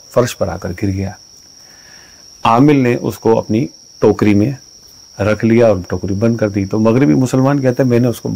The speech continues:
मना किया कि आप इनको छोड़ दें।" तो आमिल ने कहा, "ये मेरा शिकार है, मैं तो इसको लेकर जाऊंगा।" तो मगरिबी मुसलमान ने उसको, आमिल को एक दीनार दिया, एक अशरफी दी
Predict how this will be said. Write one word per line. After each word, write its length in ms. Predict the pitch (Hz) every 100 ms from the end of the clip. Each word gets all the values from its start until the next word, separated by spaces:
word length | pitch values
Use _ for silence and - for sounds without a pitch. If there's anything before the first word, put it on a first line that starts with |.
| 101 -
मना 260 | 107 104 107
किया 180 | 98 110
कि 140 | 107
आप 180 | 95 98
इनको 220 | 104 95 98
छोड़ 320 | - 101 85
दें।" 120 | 87 - _ _ - - - - _ _ _ -
तो 120 | -
आमिल 300 | 120 127 147
ने 80 | 139
कहा, 320 | 131 127 135
"ये 240 | 135 110 101
मेरा 220 | 98 92
शिकार 360 | 98 98 107
है, 100 | 139 - 98
मैं 160 | 95
तो 100 | 92
इसको 200 | 95 -
लेकर 260 | 101 110 123
जाऊंगा।" 340 | 120 107 95 - _ - _ _ _ _ _ _ -
तो 60 |
मगरिबी 360 | 110 110 131 135
मुसलमान 460 | 123 120 120 120 120
ने 280 | 113 117 135
उसको, 480 | 113 - 101 98 - _ _ -
आमिल 320 | 98 101 113
को 280 | 107 95 120 - _ _ _ -
एक 300 | 107 104 104 104 - 98
दीनार 380 | 95 95 98 101
दिया, 340 | 95 92 113 _ _ _ _ -
एक 100 | 92
अशरफी 420 | 98 110 101 113
दी 200 | 110 131